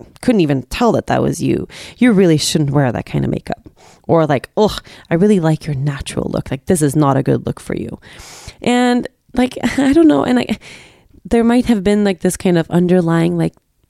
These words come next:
okay, like, someone who's trying to pass me a compliment, like, "You look better without makeup." That's not a thing you say to somebody. Like, would you walk up to someone in the street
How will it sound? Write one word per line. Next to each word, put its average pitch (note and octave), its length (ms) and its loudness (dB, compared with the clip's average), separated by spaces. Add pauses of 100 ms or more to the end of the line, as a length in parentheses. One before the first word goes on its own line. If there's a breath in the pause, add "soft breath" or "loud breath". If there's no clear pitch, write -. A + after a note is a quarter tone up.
okay, D#3+ 200 -2
like, D#3+ 160 -8
someone F3+ 300 0
who's - 220 -4
trying A#3+ 400 -2
to B3+ 120 -2
pass B3+ 320 -4
me C4 80 0
a B3+ 60 0
compliment, B3 640 0
like, - 160 -4 (540 loud breath)
"You G#3+ 120 4
look G#3 200 2
better F#3 200 2
without F#3 300 2
makeup." E3+ 380 0 (240 loud breath)
That's - 240 -4
not B3 200 4
a D4+ 60 2
thing A3 460 2
you F3+ 100 2
say F3 380 2
to D#3+ 80 2
somebody. - 500 -2
Like, - 140 -4
would A#3 120 2
you D4 120 6
walk E4 180 4
up A3+ 120 -2
to A#3 100 2
someone A3+ 260 0
in G#3+ 80 2
the G#3 80 2
street F3+ 500 0